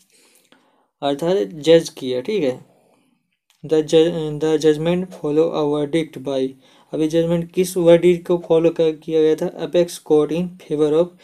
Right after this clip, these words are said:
granting permanent commission for women in Indian Navy, ठीक है, इसके through। अब इसमें केवल आप लोगों को तो, सेकंड पॉइंट में यही रखने, याद रखने की ज़रूरत है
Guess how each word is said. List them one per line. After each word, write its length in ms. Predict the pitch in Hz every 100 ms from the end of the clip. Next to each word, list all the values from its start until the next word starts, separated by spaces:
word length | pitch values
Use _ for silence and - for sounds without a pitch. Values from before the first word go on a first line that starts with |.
| - _ -
granting 380 | 156 160 170 175
permanent 400 | 170 165 160 156
commission 440 | 151 151 143 156 156 _ _ _ _
for 120 | - 151
women 280 | 151 156 160
in 100 | 190 175
Indian 340 | 151 156 147 143
Navy, 320 | 131 135 139
ठीक 160 | - 165
है, 180 | 143 143 _ _ - _ -
इसके 260 | 151 - 143
through। 180 | 143 143 _ _ 156
अब 60 |
इसमें 260 | 170 180 185
केवल 240 | 190 185
आप 140 | 185 185
लोगों 140 | 185
को 140 | 180 185 175
तो, 540 | 170 160 170 160 156 156
सेकंड 260 | 160 165 170
पॉइंट 180 | 165 165
में 100 | 160
यही 140 | 165
रखने, 400 | 160 151 151 143 139 - -
याद 180 | 143 139
रखने 240 | 139 139
की 80 | 143
ज़रूरत 320 | 139 135
है 60 | 131